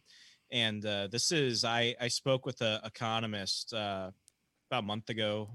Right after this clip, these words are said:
uh, Max Gulker. He was previously from the American Institute for Economic Research. He's published at Reason and, uh,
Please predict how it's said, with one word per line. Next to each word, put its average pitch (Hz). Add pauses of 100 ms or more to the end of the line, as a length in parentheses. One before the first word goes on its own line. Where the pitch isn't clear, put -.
(140)
uh, 98
Max 113
Gulker. 107
He 104
was 101 (240)
previously 113
from 104 (120)
the 110
American 107
Institute 101
for -
Economic 98
Research. 98
He's 98 (480)
published 110
at -
Reason 107
and, 90 (120)
uh, 90